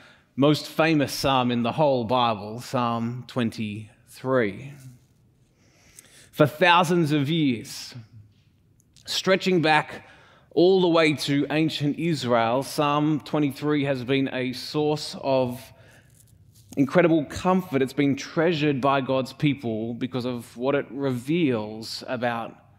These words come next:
God and what it shows us about ourselves. And Psalm twenty-three is an invitation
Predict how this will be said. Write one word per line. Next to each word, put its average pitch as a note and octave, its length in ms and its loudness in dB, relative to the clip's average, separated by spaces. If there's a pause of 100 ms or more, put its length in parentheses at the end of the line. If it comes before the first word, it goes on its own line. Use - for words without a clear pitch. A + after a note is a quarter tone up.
(440)
God D#3 760 4 (1040)
and B2 160 4
what B2+ 120 4
it B2+ 80 -2
shows D#3+ 420 0
us A#2+ 260 -6
about A#2 460 -4
ourselves. G#2 960 -12 (4000)
And B2 80 -6
Psalm C3+ 240 4
twenty-three B2+ 800 0
is A#2 160 -2
an A#2+ 200 -2
invitation A2+ 1200 -6